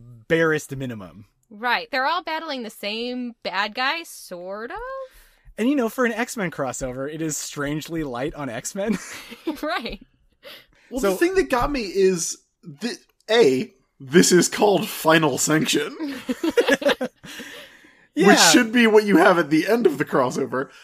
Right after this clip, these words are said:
Speaker 3: And B, these two issues that we read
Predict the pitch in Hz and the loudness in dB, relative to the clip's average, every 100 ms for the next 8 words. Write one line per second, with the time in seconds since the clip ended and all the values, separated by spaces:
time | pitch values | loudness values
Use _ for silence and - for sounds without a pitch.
0 | - - 185 143 120 277 220 170 - _ | -8 -2 -2 -2 0 2 2 -2 -4 _
1 | _ 139 196 302 - 196 196 247 185 143 | _ -6 0 0 0 0 0 0 0 0
2 | 127 - - 131 143 131 - _ - 143 | 0 -8 -10 0 2 0 -4 _ -10 -4
3 | 135 135 131 127 | -2 0 0 0